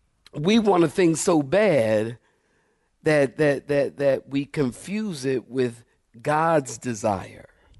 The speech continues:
I've seen it hundreds of times. People tell me certain situations. They say, "Well, we're moving because we want to start a church."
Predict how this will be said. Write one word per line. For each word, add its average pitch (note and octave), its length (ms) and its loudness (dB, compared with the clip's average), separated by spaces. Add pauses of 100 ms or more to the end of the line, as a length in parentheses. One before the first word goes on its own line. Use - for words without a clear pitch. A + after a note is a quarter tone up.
(760)
I've D3 180 -4
seen F#3 240 -4
it B2 120 -2
hundreds F#3 520 -4
of A2 120 -10
times. F#2 320 -12 (1000)
People G#3+ 260 -4
tell F#3+ 280 0
me D#3+ 160 -2
certain D#3+ 340 -4
situations. E3 680 -2
They D#3 140 0
say, D#3 220 -2
"Well, D#3+ 340 0 (200)
we're E3 140 2
moving F3 560 2
because C#3+ 400 -2
we D3+ 80 -2
want D3+ 200 0
to C#3+ 60 2
start C#3+ 320 0
a B2+ 60 -4
church." - 800 -6